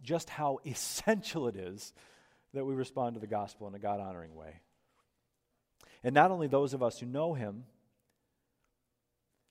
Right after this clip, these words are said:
and are fully aware of what's on the line here, um, with people either receiving or reject him, I mean, this has to motivate us to get the word out about him. It has to. Eternity, from our perspective,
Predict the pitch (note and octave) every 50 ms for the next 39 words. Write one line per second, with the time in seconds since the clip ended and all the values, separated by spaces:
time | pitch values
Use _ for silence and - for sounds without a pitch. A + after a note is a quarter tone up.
0 | _ - A#2 A#2 A2 - - - D#3+ D#3 D#3 D3 C#3+ C3+ C#3 C3+ C3+ C3 B2 A#2+
1 | B2+ A#2+ - C3 A#2 A#2 A#2 A#2 A#2 A#2+ B2+ C3+ C#3 C#3 A#2+ - A2 F#2+ F2 F2
2 | F#2+ A2 - _ _ _ _ _ _ _ _ _ _ _ _ _ _ _ _ _
3 | _ _ _ _ _ _ _ _ _ _ _ _ _ _ _ _ - G#2+ G#2 G#2
4 | G#2+ G#2+ G#2+ G#2+ - _ C3+ B2 - - - - D3 D3 A#2+ B2 C3 B2 B2+ A#2+
5 | A2+ A2+ - - C#3 C3+ B2+ A#2+ A2+ A2 G#2 G#2+ G#2 A#2 B2 B2 - - A#2+ G2
6 | G2 G2+ G#2 G#2+ G#2 D3+ D#3+ - - - - - D3+ E3+ E3 - - D3 B2+ A#2
7 | G#2+ G#2+ G#2 F#2+ G2+ F#2+ G2 G2 G2 - - - G#2 A2+ G2+ - A2 G#2 G#2+ G#2+
8 | G2+ G#2 G2 G2 G2 F#2+ G2 G2 G2 F#2+ F#2 F2 E2 F2+ F#2 G2 - - B2+ C3
9 | C3 - - - - - - - - _ _ _ _ _ _ _ _ _ _ _
10 | _ _ _ _ _ _ _ - - - - - - _ _ D3+ C#3+ - - -
11 | G3+ A3 A3 G#3+ D#3 A2+ G2+ G2+ G#2 G2+ - _ _ _ _ _ _ - - C#3+
12 | C3 B2 - - C#3+ D3+ D#3+ E3 E3 D#3+ D#3+ - - A#2+ - - - A2+ G2 F2+
13 | - - G#2 F#2+ F2+